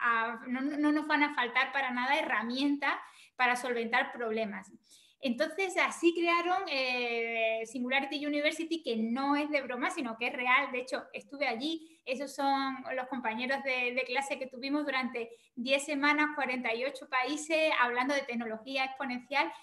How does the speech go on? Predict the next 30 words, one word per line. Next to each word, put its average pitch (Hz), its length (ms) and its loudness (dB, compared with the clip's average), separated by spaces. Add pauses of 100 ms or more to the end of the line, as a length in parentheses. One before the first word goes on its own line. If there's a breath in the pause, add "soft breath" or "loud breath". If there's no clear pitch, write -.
y 262 160 -6
siempre 381 480 0
con 302 180 0
un 302 120 2
mismo 269 320 -2
eslogan: 214 760 -4
"¿Qué 339 140 2
puede 330 240 2
hacer 294 240 -6
la 220 160 -2
tecnología 214 720 -4
y 349 80 -2
qué 277 140 -2
puedes 226 280 -4
hacer 208 400 -8
tú 403 220 -2 (300 loud breath)
para 247 200 2
solucionar 240 920 0
un 320 200 0
problema 269 560 0 (280)
de, 240 760 -2
global 247 420 2 (340)
a 240 100 2
mil 285 260 4
millones 247 400 -2
de 233 100 -4
personas 277 460 -2
en 233 160 -2
diez 226 260 -6
años"? 190 460 -12